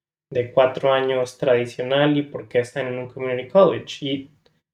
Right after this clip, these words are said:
digo, como ya lo dije, hay cierto porcentaje de esos maestros o profesores que,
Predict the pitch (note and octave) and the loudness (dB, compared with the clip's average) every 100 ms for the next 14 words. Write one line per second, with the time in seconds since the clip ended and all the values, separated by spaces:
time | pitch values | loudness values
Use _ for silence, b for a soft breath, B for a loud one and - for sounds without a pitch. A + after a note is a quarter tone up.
0 | _ _ D#3 C#3 - C#3 C3+ C#3 D3+ D#3+ | _ _ 2 2 2 0 4 6 8 6
1 | D#3+ D#3 C#3+ - D3+ D3+ D3+ D#3+ - C3 | 6 2 -2 0 0 0 -4 -4 -4 -8
2 | A#2+ C3 - C#3 C3 C3 C3 C#3 C3 B2 | -4 -4 -2 -2 -2 -4 -8 -6 -2 -2
3 | - D#3 D3+ D3+ C3+ B2 A#2 - - C3+ | -2 0 0 -2 -10 -10 -10 -6 2 4
4 | D#3 - C3 B2 A2+ - | 4 2 0 0 0 -8